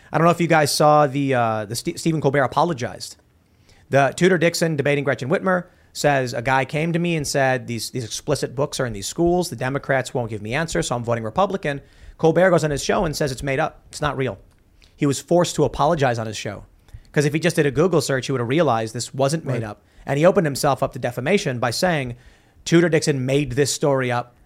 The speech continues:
Speaker 2: Right.
Speaker 1: Th-, that, that happened.
Speaker 2: Right.
Speaker 1: So there's, there's a lot of parents who are starting, look, when you have Democrat voters in places like Dearborn, these are Muslims, coming out and being like, "My whole family's voting Republican." What do you think conservatives, like, staunch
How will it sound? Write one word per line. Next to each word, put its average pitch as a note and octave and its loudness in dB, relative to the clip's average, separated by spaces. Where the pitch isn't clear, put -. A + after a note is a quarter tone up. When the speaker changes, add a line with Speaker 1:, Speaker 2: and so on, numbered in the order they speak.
Speaker 2:
Right. C#3+ -6
Speaker 1:
Th-, - -12
that, C#3 -2
that C3 0
happened. A2 -6
Speaker 2:
Right. C3 -8
Speaker 1:
So D#3+ 6
there's, F#3+ 4
there's E3 4
a D#3+ 6
lot D#3 6
of F3+ 0
parents D#3+ -2
who C#3+ 0
are C3 0
starting, C#3 0
look, F#3 4
when E3 2
you A3+ 4
have E3+ -4
Democrat D3+ 2
voters C#3 0
in B2 -6
places C3 -2
like B2 -2
Dearborn, B2+ -2
these B2 -6
are A#2+ -4
Muslims, B2 -6
coming F3 2
out E3+ 0
and D3+ -6
being D#3 0
like, C#3 -2
"My C#3 0
whole C#3+ 6
family's C#3+ 2
voting B2+ 0
Republican." C3+ -2
What F#3+ 6
do C4+ 2
you C#4 4
think - 0
conservatives, D#3 2
like, D3 0
staunch - 2